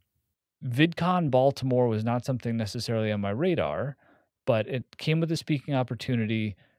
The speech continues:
it wasn't something planned at the beginning of the year, so just doing that alone was an additional time commitment to do more homework, to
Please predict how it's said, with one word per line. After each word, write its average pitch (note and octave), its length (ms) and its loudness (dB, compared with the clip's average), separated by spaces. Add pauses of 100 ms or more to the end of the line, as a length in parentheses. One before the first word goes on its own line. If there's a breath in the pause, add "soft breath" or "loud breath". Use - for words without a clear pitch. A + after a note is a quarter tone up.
(240)
it B2 160 -2
wasn't D3 440 2
something C#3+ 340 -4
planned B2+ 300 0
at G#2+ 80 -2
the G#2+ 80 -6
beginning A2 380 -2
of F#2+ 60 -4
the G#2+ 80 -4
year, A2+ 540 0 (120)
so A#2+ 300 0
just B2+ 300 -2
doing B2 260 0
that G2+ 180 0
alone A2 640 0 (140)
was G#2 420 0
an G#2 80 -2
additional A2+ 380 -2
time A2 280 -6
commitment G#2 520 -6 (680 soft breath)
to A2 340 2
do B2+ 220 2
more B2 220 6
homework, A2 640 0 (160)
to G2+ 560 -4